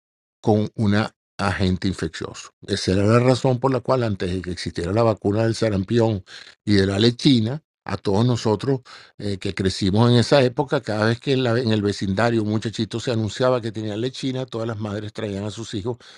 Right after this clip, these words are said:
para exponerlos al agente infeccioso, cosa de que pasaran la enfermedad en esa etapa jo-, de juventud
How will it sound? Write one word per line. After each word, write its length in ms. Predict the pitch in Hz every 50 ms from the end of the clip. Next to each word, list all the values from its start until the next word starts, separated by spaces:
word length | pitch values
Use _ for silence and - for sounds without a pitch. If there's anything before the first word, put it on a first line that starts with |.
| - _ _ _
para 180 | - 110 107 104
exponerlos 720 | 95 - - - - 107 104 104 104 104 101 107 107 101 117
al 120 | 113 104
agente 400 | 104 95 113 107 107 104 - 113
infeccioso, 640 | 104 - - 120 117 - 147 127 104 - - 67 - - - - - - - - - _
cosa 300 | - 110 101 - 123 113
de 100 | 110 107
que 120 | - 104
pasaran 420 | - 107 98 - 98 90 90 95
la 60 | 98 107
enfermedad 600 | 101 - 107 107 110 113 113 110 110 110 - -
en 120 | 113 98 98
esa 200 | 90 - - 104
etapa 340 | - - 101 92 104 110 104
jo-, 260 | - 117 101 98 101 107
de 260 | 110 107 101 98 87
juventud 520 | 92 101 104 120 143 - - 151 147 156